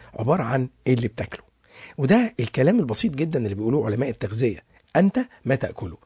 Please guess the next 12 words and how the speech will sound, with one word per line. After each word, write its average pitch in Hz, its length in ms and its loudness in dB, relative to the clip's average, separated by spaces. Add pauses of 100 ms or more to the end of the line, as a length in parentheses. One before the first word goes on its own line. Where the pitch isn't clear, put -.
(140)
طبعًا 107 220 0
يقصدوا 123 360 -2 (100)
جسمك 147 420 2
ما 110 80 0
يأكله، 95 360 -8 (340)
بس - 220 -2
الحقيقة 104 480 -2
أن 104 100 -2
الكتاب 156 340 0
المقدس 135 480 -2
قال 110 140 -4
لنا 131 240 -2